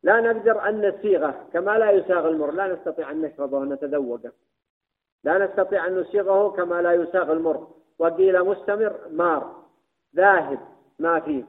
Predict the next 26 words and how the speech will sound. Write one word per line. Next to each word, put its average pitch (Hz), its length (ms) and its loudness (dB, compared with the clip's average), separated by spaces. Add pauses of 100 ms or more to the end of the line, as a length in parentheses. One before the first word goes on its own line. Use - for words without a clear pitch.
(300)
فإن 170 240 -2
السحر 180 340 -4
لا 190 220 4
بقاء 170 460 0
له، 139 340 -4 (300)
والتنكير 165 600 -2
في 156 60 -6
الآية 170 400 -2
للتعظيم، 151 680 -4 (280)
سحر 143 240 -8
مستمر، 135 480 -8 (200)
سحر، 135 220 -4
ما 139 120 -8
قال 156 240 -4
السحر 147 420 -8 (120)
عرفه، 127 420 -10 (360)
لا، 127 120 -6
خلاه 170 420 0 (400)
نكرة، 147 420 -6 (400)
سحر 165 240 -8
مستمر، 123 460 -10 (1080)
أي، 185 360 2
أي 190 240 -4
إن 185 80 -4
يروا 190 540 4
آية 196 140 4